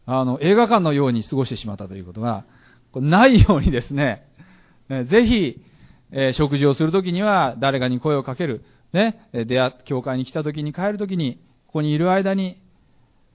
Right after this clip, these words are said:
ね、会ったことのない人も、まあ、名前を知らない人もいると思うんですね。だから名前を、自己紹介をして。この励まし合ってお互いの向上に心がけなさい。励まし合うというのは、でもすごく勇気のいることなんですよ。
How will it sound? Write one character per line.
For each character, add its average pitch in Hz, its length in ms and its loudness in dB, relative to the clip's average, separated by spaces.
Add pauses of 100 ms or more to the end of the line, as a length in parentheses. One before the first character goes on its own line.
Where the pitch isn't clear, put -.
(460)
ね、 147 160 -10
会 170 100 4
っ - 40 0
た 170 100 4
こ 156 80 2
と 160 80 4
の 165 80 2
な 185 100 4
い 180 40 2
人 175 160 -4
も、 170 60 -8
ま 165 100 0
あ、 156 40 0
名 156 160 2
前 180 140 2
を 175 60 0
知 - 80 -4
ら 214 80 0
な 214 80 0
い 220 40 0
人 214 120 -6
も 196 80 -2
い 220 60 0
る 233 100 -4
と 214 80 0
思 202 140 -2
う - 20 -2
ん - 20 -2
で 160 80 -4
す - 80 -16
ね。 226 400 -2
だ 160 80 -2
か 156 40 0
ら 151 60 0
名 147 80 0
前 143 180 0
を、 135 80 0
自 127 120 -10
己 131 40 -4
紹 139 260 -2
介 131 140 -2
を 127 60 -4
し - 100 -14
て。 156 220 -8 (1000)
こ 165 80 -8
の 160 80 -8
励 262 360 -6
ま 285 120 -2
し 262 340 -8
合 240 100 2
っ 240 80 0
て - 360 -4
お 185 100 2
互 226 300 2
い - 20 2
の 220 140 0
向 208 180 -4
上 208 120 -4
に 202 100 -6
心 160 220 -4
が 139 80 0
け 139 40 -4
な 131 80 -2
さ 110 160 -8
い。 92 80 -14 (440)
励 214 280 -2
ま 269 80 0
し 285 120 -6
合 311 100 2
う 254 60 -4
と 240 80 -4
い 196 60 2
う - 20 2
の 135 120 0
は、 135 320 2
で 170 80 -2
も 151 60 -2
す - 120 -8
ご 233 140 0
く 220 100 -4
勇 339 220 4
気 311 80 -2
の 185 80 2
い 151 40 2
る 143 60 0
こ 139 80 0
と 139 100 -2
な 120 80 0
ん 104 40 -4
で 98 80 -8
す - 80 -14
よ。 80 100 -12